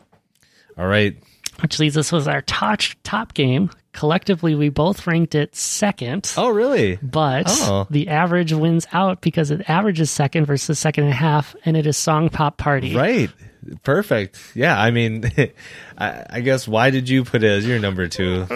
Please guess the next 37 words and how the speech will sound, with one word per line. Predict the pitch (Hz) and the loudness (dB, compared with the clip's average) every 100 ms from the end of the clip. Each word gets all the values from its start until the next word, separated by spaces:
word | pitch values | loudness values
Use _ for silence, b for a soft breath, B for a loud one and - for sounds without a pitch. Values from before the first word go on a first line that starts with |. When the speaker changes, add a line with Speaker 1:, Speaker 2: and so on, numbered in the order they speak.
| 208 | -6
Speaker 2:
For | - 170 165 | -4 -2 2
me, | 165 170 190 202 | 2 2 2 0
I | - - 143 165 170 | -4 -6 -2 0 0
have | 160 | 0
just | 147 156 - | -2 -2 0
been | 151 | -2
able | 156 147 156 | 0 0 0
to | 151 | 0
get | 147 | -2
so | 147 165 | -2 0
much | 143 147 | 0 -2
joy | - 139 139 | -4 -2 -2
out | 131 139 | -2 -4
of | 135 | -4
it | 160 190 | -6 -6
from | - 143 135 | -2 0 2
time | - 165 | 0 0
on | 160 | 2
my | 151 143 | 2 2
own, | 156 165 170 190 - | 2 2 2 0 -4
time | - - 147 | -16 -6 -2
with | 156 - | 0 0
my | 143 | -4
family. | 127 165 160 160 156 160 _ | 0 0 2 2 0 -2 _
There's | 151 135 | -2 0
just | 156 139 | 0 0
so | - 175 165 | 0 0 2
many | 165 156 | 2 2
different | 147 143 | 0 -2
categories | - 147 139 143 147 143 143 | -2 0 0 2 2 2 0
that | 135 | 0
make | 139 135 | 0 0
it | 139 | -2
really | 143 139 135 | 0 -2 -2
easy | - 151 143 139 | 0 0 2 0
to | |
play. | 127 - 165 160 | -2 -2 2 2